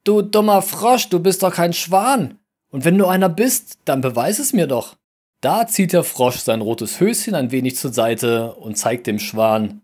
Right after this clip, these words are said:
was darunter verborgen ist. Der Schwan schaut hinein, seine Augen weiten sich vor Erstaunen und er ruft laut aus:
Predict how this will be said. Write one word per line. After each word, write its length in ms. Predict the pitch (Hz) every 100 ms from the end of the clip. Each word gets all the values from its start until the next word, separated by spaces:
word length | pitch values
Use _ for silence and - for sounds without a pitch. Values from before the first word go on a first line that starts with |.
| _
was 200 | - 156
darunter 480 | - 135 110 113 107
verborgen 440 | 117 101 110 135 131
ist. 380 | 117 120 - _ _ _ _ _ -
Der 140 | 95
Schwan 340 | - 107 110 110
schaut 260 | 117 104
hinein, 480 | 110 110 113 120 120 _ _ _ _
seine 320 | - 90 92
Augen 340 | 90 107 107 95
weiten 300 | 110 135 127
sich 220 | 120 -
vor 180 | 120 110
Erstaunen 640 | 110 - 113 113 113 113
und 160 | 120
er 60 | 120
ruft 320 | 110 131 -
laut 260 | 123 120 123
aus: 340 | 120 113 -